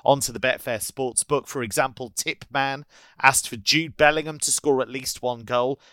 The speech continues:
Kevin De Bruyne to get at least two assists, and Lautaro Martinez to score at least two goals. That comes out at eleven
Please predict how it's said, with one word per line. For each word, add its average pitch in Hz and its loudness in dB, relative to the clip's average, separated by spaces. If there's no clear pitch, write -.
Kevin 156 4
De 131 -4
Bruyne 151 2
to - -8
get 139 2
at 123 -4
least 139 -6
two 139 0
assists, - -4
and 117 -2
Lautaro 131 4
Martinez 127 -6
to - -6
score 117 -2
at - -6
least 113 -8
two 101 -6
goals. 110 -2
That 117 2
comes 95 -8
out 98 -2
at 113 2
eleven 123 -2